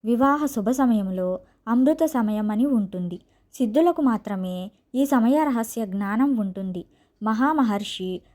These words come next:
శ్రీ మాంగళ్య మహర్షి ఉత్తర ఫాల్గుణి నక్షత్ర మండలంలో ప్రత్యక్షమై అమృత సమయం యొక్క ప్రాముఖ్యతను తెలుసుకున్నారు. ఇదయైత్రు మంగళం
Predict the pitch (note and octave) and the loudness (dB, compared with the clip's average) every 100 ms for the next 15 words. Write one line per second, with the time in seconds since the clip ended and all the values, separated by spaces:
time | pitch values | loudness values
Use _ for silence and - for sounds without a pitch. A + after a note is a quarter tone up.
0 | _ - C4 A#3+ G3+ A3+ C4 D4+ D4 A3+ | _ 0 4 4 2 0 2 2 2 0
1 | G3 G3+ - F3+ F3+ - _ _ A#3 A3+ | -2 -8 -10 -10 -10 -12 _ _ -10 -2
2 | D#4 D#4 A#3+ A3+ B3 B3+ C4+ A3+ - A3+ | 0 2 2 2 2 2 4 2 -2 -8
3 | A#3+ A3+ G3 F#3 G#3 A3 A3 A3 G#3 F3+ | -4 -4 -4 -4 -2 0 0 -2 -4 -10
4 | - A#3+ - F#3+ F3 F3 - _ _ _ | -8 -8 -6 -6 -6 -8 -12 _ _ _
5 | G#3 G#3+ C#4 D#4 D4+ C#4 C4 C4 B3+ B3 | 0 4 4 2 0 2 2 2 0 -2
6 | A3 G3 F#3+ G#3 C#4 C#4 A#3+ G3+ B3+ B3+ | -8 -6 -4 -2 -2 -2 -4 -2 -2 0
7 | G#3+ A3+ B3+ A3 G3 F#3 F3 - _ _ | -4 -4 -6 -4 -4 -6 -8 -12 _ _
8 | _ - B3 D4+ D4+ B3+ C4 C4+ C#4+ A#3+ | _ -4 2 4 4 2 0 0 2 2
9 | A3 A3 A3 | 2 2 0